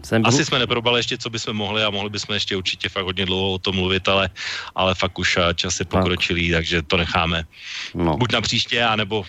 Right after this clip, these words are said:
Speaker 2: někde už, eh, to nějak přejdeme a budeme se věnovat i něčemu jinému. Č-, celý svět a český, český se netočí jenom kolem Miloše Zemana, je spoustu jiných věcí, o kterých se dá mluvit.
Speaker 1: Tak, Vlčko, maj sa pekne, ahoj, my sa dnes ešte počujeme.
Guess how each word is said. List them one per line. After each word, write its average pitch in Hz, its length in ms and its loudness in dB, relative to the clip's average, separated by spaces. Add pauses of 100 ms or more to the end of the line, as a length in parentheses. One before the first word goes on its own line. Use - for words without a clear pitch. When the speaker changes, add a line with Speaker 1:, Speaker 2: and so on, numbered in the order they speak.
Speaker 2:
někde 95 300 -4
už, - 320 -4
eh, 98 60 -2 (720)
to 80 180 -8
nějak 87 220 0
přejdeme 85 400 0
a 85 40 0
budeme 82 180 -2
se 90 140 -2
věnovat 82 300 0
i 85 60 2
něčemu 82 380 0
jinému. 80 340 0 (520)
Č-, - 220 -2
celý 151 260 2
svět 123 220 0 (260)
a 107 100 2
český, 107 500 -4 (100)
český - 380 -4
se 98 120 -4
netočí 92 380 0
jenom 92 160 0
kolem 92 240 0
Miloše 90 300 2
Zemana, 85 400 2
je 80 60 2
spoustu 82 360 -4
jiných 82 200 0
věcí, 82 240 -2
o 80 40 0
kterých 85 240 -2
se - 120 -2
dá 80 120 4
mluvit. 78 320 0 (560)
Speaker 1:
Tak, 120 180 8 (460)
Vlčko, 165 640 4 (320)
maj 135 160 4
sa 135 160 0
pekne, 110 320 -2
ahoj, 127 240 4
my 180 160 2
sa 131 160 0
dnes 117 160 2
ešte - 320 -2
počujeme. 170 720 4